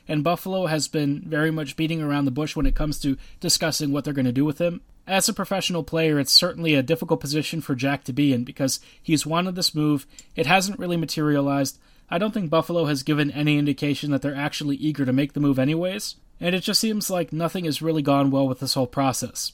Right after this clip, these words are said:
Speaking of things that haven't exactly gone well, we also got a reveal from the N H L about the, uh, the new Minnesota Wild. I believe they're the outdoor, like, stadium or winter classic jerseys or something.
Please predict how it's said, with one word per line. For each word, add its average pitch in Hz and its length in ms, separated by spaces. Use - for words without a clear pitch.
Speaking 214 380
of 185 100
things 185 280
that 151 160
haven't 160 240
exactly 160 420
gone 143 320
well, 160 220
we 143 160
also 156 340
got 147 320
a 139 200
reveal 143 340
from 151 160
the 156 120
N 156 120
H 156 180
L 151 160
about 139 380
the, 135 160
uh, 135 100
the 131 100
new 165 200
Minnesota 156 460
Wild. 143 340
I 131 40
believe 165 220
they're 175 140
the 147 160
outdoor, 143 600
like, 127 180
stadium 143 420
or 123 120
winter 135 260
classic 165 360
jerseys 151 380
or 151 60
something. 165 440